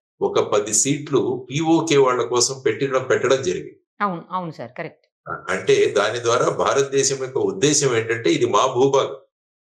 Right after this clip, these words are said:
Speaker 2: హ్మ్.
Speaker 1: ఎందుకంటే మనం ప్రపంచ-, మన భా-, భారతదేశ పటం వేసినా కూడా ఫుల్ జమ్మూ కాశ్మీర్ ఉంటది మన
Speaker 2: అవును,
Speaker 1: దగ్గర.
Speaker 2: అవును సార్, అవును.
Speaker 1: ఎందుకంటే already మనది అది.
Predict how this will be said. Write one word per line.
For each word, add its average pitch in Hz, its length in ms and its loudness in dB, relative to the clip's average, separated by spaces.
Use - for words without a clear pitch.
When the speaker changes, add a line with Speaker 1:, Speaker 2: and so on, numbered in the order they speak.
Speaker 2:
హ్మ్. 117 240 -14
Speaker 1:
ఎందుకంటే - 360 -2
మనం 107 360 -2
ప్రపంచ-, 131 580 -2
మన 92 140 0
భా-, 82 320 -4
భారతదేశ 120 480 2
పటం 123 360 -2
వేసినా 120 300 0
కూడా 151 180 2
ఫుల్ 190 220 2
జమ్మూ 180 260 2
కాశ్మీర్ 151 440 0
ఉంటది 156 240 0
మన 196 60 0
Speaker 2:
అవును, 170 160 -6
Speaker 1:
దగ్గర. 165 140 -4
Speaker 2:
అవును 170 220 -10
సార్, 135 180 -18
అవును. - 140 -8
Speaker 1:
ఎందుకంటే 113 300 0
already 143 440 2
మనది 127 280 -2
అది. - 160 -4